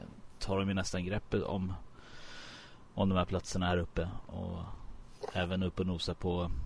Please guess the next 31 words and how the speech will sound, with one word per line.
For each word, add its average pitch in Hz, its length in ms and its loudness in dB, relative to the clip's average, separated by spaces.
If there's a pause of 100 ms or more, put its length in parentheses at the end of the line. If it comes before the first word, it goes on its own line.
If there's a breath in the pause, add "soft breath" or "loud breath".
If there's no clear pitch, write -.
(420)
Champions 104 460 4
League-platsen. 87 500 -2
För 95 140 2
jag 98 100 8
tror 92 160 2
inte 90 180 0
Levante 90 360 2
kommer 87 220 -2
hänga 87 160 0
kvar 82 240 -2
där, - 80 -4
som 90 120 -4
jag 87 80 -2
sagt 85 200 -4
tidigare. 85 420 -2
Utan 87 260 -4
de 90 160 -2
kommer 90 240 -2
droppa 87 300 -2
ner 85 300 -2
och 85 120 -4 (400 soft breath)
då 95 80 0
kommer 95 220 2
det 87 40 0
stå 92 200 4
mellan 90 180 2
de 87 120 0
här 85 60 2
lite 85 180 -4
tyngre 90 320 2
lagen. 85 320 -2